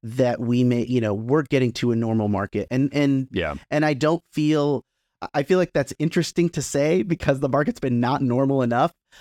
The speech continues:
Speaker 1: Um, but I also feel pretty confident that we are, because all of these, all of these charts, seems like things are really leveling out in a way, and the fundamentals make sense. The, there's a lot of, you know, the greater economic environment makes sense. All of these things,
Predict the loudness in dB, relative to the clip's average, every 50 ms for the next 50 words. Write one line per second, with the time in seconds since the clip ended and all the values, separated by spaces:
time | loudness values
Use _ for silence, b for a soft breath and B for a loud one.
0 | B B B -2 0 0 0 2 2 4 4 4 4 2 2 2 2 2 0 0
1 | 0 0 -2 0 0 -2 -4 -4 -4 0 0 0 0 0 0 -2 -2 -2 -2 -4
2 | -2 0 0 2 2 2 2 0 -2 -2 0 0 0 0 0 0 0 2 4 4
3 | 2 0 -2 -2 -2 -2 -2 -4 -6 -8 -10 -4 0 0 2 2 0 0 0 -2
4 | -2 -2 -2 -2 -2 0 0 0 -4 -4 -8 -4 0 0 2 2 2 2 2 2
5 | 2 4 4 2 2 0 0 0 0 0 0 0 0 0 0 -2 -2 -2 -2 -2
6 | -2 0 0 0 2 2 0 -2 B B B B -4 0 0 2 2 0 0 -4
7 | -4 -2 0 0 2 2 0 0 0 0 -2 -2 0 2 2 2 2 2 0 0
8 | 0 0 0 -2 -2 -4 -2 0 0 0 0 -2 -6 -12 -18 _ _ _ _ -12
9 | -4 0 0 2 0 0 0 0 0 2 0 0 0 2 2 2 2 0 0 -2
10 | -2 -2 -2 -2 -2 -2 -2 0 -2 -2 -4 -4 -6 -4 -2 0 0 0 -2 -2
11 | -2 -2 -4 -2 -4 -4 -6 -4 0 0 2 2 2 0 2 2 0 0 0 0
12 | 0 0 0 0 -2 -2 0 2 4 4 2 2 0 0 0 -2 -2 0 0 0
13 | 0 -2